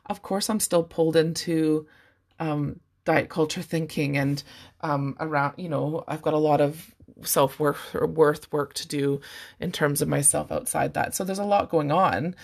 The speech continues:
but it's recognizing it, right? And then also bringing it back to myself. Well, what, th-, what does this body need? This is my body right now. This is my body. What does it need?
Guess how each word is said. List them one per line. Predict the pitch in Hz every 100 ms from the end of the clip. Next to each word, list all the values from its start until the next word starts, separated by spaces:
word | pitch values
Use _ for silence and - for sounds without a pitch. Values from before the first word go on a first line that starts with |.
| - - _
but | 165 185 165
it's | 175 -
recognizing | 170 180 - 180 - - 139
it, | 135 -
right? | 147 151 190
And | 165
then | 160 156
also | 156 160 160
bringing | 160 151 151
it | 143
back | - 151 -
to | 165
myself. | 156 - - -
Well, | 175
what, | 185 - -
th-, | 196
what | 202 208 196
does | 196 190
this | 214
body | - 147 143 139
need? | - -
This | - 175
is | 202
my | 196 175
body | 139 135 127
right | 156 165
now. | 147 123
This | - -
is | 160
my | 147
body. | 139 131
What | 139 147
does | 143
it | -
need? | - 127 -